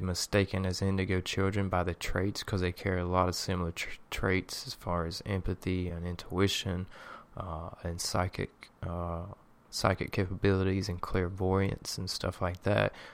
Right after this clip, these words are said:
Uh, they're just a little nicer and a little min-, more in tune to their, their feminine side. Uh, they are, uh, you know, very similar.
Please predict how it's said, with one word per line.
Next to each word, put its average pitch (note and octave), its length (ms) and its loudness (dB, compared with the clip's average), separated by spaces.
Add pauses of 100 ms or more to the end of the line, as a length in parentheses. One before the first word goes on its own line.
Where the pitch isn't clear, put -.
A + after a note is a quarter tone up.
(300)
Uh, F#2 340 4 (680)
they're A#2 120 2
just B2+ 220 0
a G2+ 60 2
little G#2+ 220 8
nicer G#2 580 0
and F#2+ 140 0
a F#2+ 40 0
little F#2+ 180 4
min-, F#2+ 500 0
more G2+ 400 4
in F#2 120 2
tune G2+ 400 2
to G2 120 2
their, F#2 260 0
their F#2 200 0
feminine G2 580 2
side. F#2+ 520 4 (600)
Uh, F2 480 0 (1200)
they F#2+ 320 4
are, F2 580 0
uh, E2+ 540 -2 (1400)
you G2 140 0
know, F2+ 300 -2 (680)
very G#2 300 6
similar. F#2+ 680 2